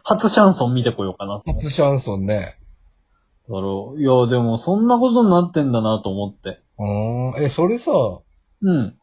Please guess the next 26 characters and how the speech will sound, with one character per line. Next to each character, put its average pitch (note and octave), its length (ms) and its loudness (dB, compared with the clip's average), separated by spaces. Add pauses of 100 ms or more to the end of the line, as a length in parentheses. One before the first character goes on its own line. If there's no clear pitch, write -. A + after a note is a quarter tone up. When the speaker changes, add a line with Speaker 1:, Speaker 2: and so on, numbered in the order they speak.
(320)
Speaker 2:
あ C#3+ 120 -2
れ E3 120 0
な、 F3 160 0
結 E3+ 260 -12
構 C3+ 160 -4
キ - 180 -4
ン D3 120 -2
キ D#3 140 -4
ン D3+ 100 0
の D3 100 -2
日 C#3 240 -4
程 C#3 180 0
な A#2+ 60 -2
ん F#2+ 100 -8
だ。 - 120 -20 (1120)
Speaker 1:
も D3 200 -4
う C#3 40 2
来 D#3 180 6
週 F3+ 300 2
で E3 100 0
す - 160 -12
よ。 - 100 -14 (220)
Speaker 2:
あ、 G#2 80 -4
来 A#2 280 -2
週 G3+ 280 -6
か。 B2+ 460 -8